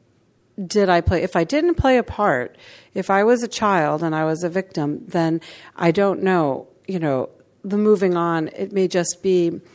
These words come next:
again, over and over again, writing about it until I've got it out there on paper. But as an adult, my part,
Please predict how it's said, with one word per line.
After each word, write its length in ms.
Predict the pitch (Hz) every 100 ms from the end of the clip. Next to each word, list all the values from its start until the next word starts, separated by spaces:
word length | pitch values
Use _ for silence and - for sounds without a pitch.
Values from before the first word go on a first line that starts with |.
| _ - -
again, 440 | 190 175 185 185 175 - -
over 240 | 196 190
and 120 | 185
over 300 | 180 185 190
again, 360 | 170 165 156 160
writing 400 | 160 170 185 175
about 280 | 160 147 151
it 180 | 147 -
until 600 | 165 165 190 156 151 -
I've 220 | 160 165
got 240 | 170 156 156
it 200 | - -
out 340 | 185 196 -
there 280 | 175 147 147
on 240 | 120 170
paper. 580 | 180 190 165 - 98 98 - - - - -
But 340 | 190 165 - -
as 200 | 185 180
an 100 | 170
adult, 540 | 160 190 190 185 -
my 160 | 170 160
part, 520 | - 185 165 170 -